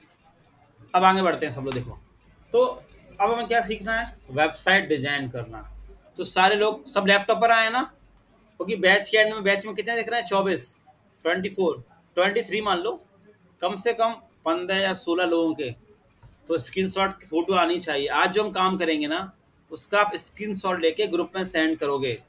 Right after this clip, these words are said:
जिससे ये confirm होगा कितने बच्चे काम कर रहे हैं। ठीक है, जिनका नहीं आएगा उनसे मैं next class में पूछूंगा, "भाई आपने क्यों नहीं भेजा?" एक बार देखूंगा, दो बार देखूंगा, तीन बार नहीं आया तो मैं मना कर दूंगा मैं आपको।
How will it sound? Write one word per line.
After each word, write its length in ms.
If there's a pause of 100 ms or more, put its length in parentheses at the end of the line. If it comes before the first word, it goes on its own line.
(520)
जिससे 260
ये 80
confirm 320
होगा 200
कितने 360
बच्चे 280
काम 260
कर 140
रहे 140
हैं। 180 (720)
ठीक 100
है, 240 (380)
जिनका 340
नहीं 180
आएगा 240
उनसे 180
मैं 80
next 220
class 140
में 100
पूछूंगा, 280
"भाई 120
आपने 200
क्यों 180
नहीं 120
भेजा?" 240 (640)
एक 200
बार 160
देखूंगा, 380
दो 160
बार 160
देखूंगा, 340
तीन 200
बार 160
नहीं 140
आया 120
तो 120
मैं 120
मना 140
कर 140
दूंगा 200
मैं 120
आपको। 300